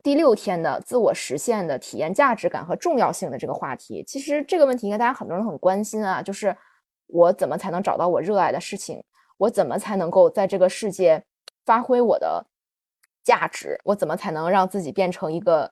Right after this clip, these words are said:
啊，有，对社会有用的人？我怎么去实现我的理想？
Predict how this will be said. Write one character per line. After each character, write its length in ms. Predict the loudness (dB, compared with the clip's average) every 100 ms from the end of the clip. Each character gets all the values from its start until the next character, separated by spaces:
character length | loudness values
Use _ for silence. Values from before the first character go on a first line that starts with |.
| _
啊， 160 | 0 2
有， 160 | 2
对 140 | 0 0
社 120 | 4
会 120 | 6
有 160 | 6 6
用 200 | 4 6
的 80 |
人？ 140 | 6 4
我 80 | 4
怎 80 |
么 80 | 2
去 80 | 0
实 160 | -4 -2
现 160 | 0
我 80 | 2
的 80 | 2
理 240 | 0 -2
想？ 260 | -2 -4